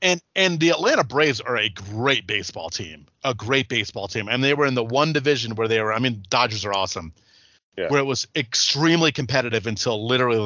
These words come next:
Speaker 1: last weekend.
Speaker 2: Yeah. I,
Speaker 1: Um,
Speaker 2: if you won a hundred one games, you didn't choke. I'm sorry. You, you just didn't choke. <laughs>
Speaker 1: They sh-, if they didn't get swept by the Cubs at home,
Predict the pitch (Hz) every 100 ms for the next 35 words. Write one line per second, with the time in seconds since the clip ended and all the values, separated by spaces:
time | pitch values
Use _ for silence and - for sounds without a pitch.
0 | 98 98 92 - 123 - - - - _
1 | _ _ _ _ 82 107 101 95 117 87
2 | _ _ - 160 254 294 254 214 175 165
3 | 135 120 110 117 107 85 - - - -
4 | 127 123 78 71 95 123 104 120 107 104
5 | 98 78 - - - 381 - _ _ _
6 | _ - 139 131 - 143 156 139 196 233
7 | 226 202 185 170 165 - 123 113 95 -
8 | - _ _ _ - 127 110 98 85 82